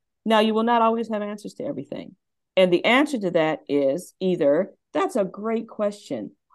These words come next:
Let me look that up and get back to you next time." And I don't see any problem with teachers being vulnerable, honest, open, and transparent.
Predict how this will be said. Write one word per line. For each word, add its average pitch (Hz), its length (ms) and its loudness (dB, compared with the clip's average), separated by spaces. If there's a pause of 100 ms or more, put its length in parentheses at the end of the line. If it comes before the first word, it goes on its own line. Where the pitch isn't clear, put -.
Let 440 240 2
me 427 120 0
look 349 280 2
that 220 160 6
up 220 160 0
and 202 100 -4
get 196 160 -2
back 185 260 0
to 180 120 -8
you 160 120 -4
next 160 300 -6
time." - 320 -6
And 185 180 -2
I 269 140 4
don't 403 320 -2
see 233 260 -2
any 247 140 2
problem 220 380 0
with 170 100 -8
teachers 190 300 -10
being 175 260 -6
vulnerable, 220 580 -2
honest, 202 440 -2
open, 185 260 0
and 185 80 -6
transparent. 170 580 -8